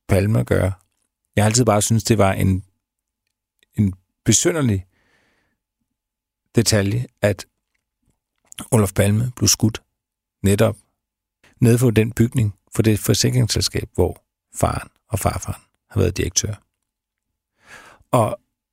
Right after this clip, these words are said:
hele den her Skandia-bygning, den, øh, kan man lige så godt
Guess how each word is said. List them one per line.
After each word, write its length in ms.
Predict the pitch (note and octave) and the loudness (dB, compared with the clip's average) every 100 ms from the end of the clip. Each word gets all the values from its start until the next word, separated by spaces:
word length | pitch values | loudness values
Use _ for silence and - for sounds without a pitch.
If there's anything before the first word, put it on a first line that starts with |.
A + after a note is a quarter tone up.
| - | -6
hele 300 | - C3 C#3 | 0 0 2
den 160 | A2 | 2
her 280 | F#2 G2+ F#2+ F2 _ _ _ _ _ _ - | 2 0 -2 -6 _ _ _ _ _ _ -12
Skandia-bygning, 960 | - G#2+ F#2+ G2+ F#2+ - - F#2+ - _ _ _ _ _ _ _ _ _ _ _ - | -4 -4 -2 -4 -4 -6 -8 -12 -12 _ _ _ _ _ _ _ _ _ _ _ -2
den, 220 | A#2+ A2+ | 0 2
øh, 220 | G#2+ G2 F2+ | 0 0 0
kan 120 | G2 | 0
man 60 | |
lige 80 | F#2+ | 2
så 60 | G#2 | 2
godt 180 | G2 | 0